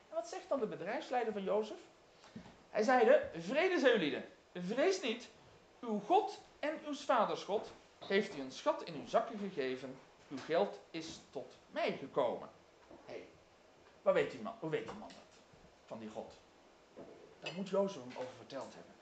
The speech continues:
Hè, dus je ziet dat, eh, uiteindelijk Jozef op een, eh, bepaalde manier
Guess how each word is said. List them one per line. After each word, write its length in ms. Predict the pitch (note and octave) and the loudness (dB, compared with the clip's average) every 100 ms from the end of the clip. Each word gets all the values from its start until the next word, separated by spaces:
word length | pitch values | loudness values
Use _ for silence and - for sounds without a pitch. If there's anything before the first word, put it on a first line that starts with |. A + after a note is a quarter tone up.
| - - - - | -20 -20 -18 -10
Hè, 100 | C4+ | -8
dus 180 | C#4+ | -6
je 60 | G#3 | -8
ziet 280 | F3 E4+ - | -10 -10 -6
dat, 240 | B3+ - - | -6 -6 -12
eh, 100 | E3+ - | -10 -8
uiteindelijk 680 | F3 - C#4 D#4+ D4+ A3 | -10 -12 -16 -12 -10 -8
Jozef 400 | G3+ C4+ E4 C#4 - - - | -2 -2 -2 -8 -14 -18 -8
op 180 | A#3 B3 | -6 -2
een, 180 | A3 F3 | -2 -2
eh, 120 | D#3 C3 - - - - | -2 -2 -8 -16 -20 -18
bepaalde 480 | - - D#4+ G4+ A#3 | -18 -2 0 2 0
manier 520 | F3 F3 B3+ D#4 | -4 -2 0 2